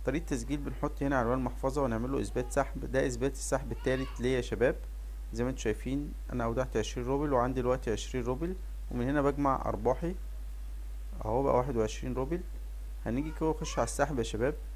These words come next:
هنلاقي أنا كنت ساحب تلاتة روبل، آه، سحبت اتناشر روبل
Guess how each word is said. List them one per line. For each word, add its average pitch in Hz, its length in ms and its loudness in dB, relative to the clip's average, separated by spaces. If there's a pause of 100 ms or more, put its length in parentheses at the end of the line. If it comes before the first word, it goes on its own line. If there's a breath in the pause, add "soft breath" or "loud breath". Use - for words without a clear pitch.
(600)
هنلاقي 131 240 4
أنا 143 80 4
كنت - 200 -6
ساحب 156 340 2
تلاتة 135 300 2
روبل، 160 380 0 (240)
آه، 117 80 2
سحبت - 400 0
اتناشر 143 420 0
روبل 170 380 0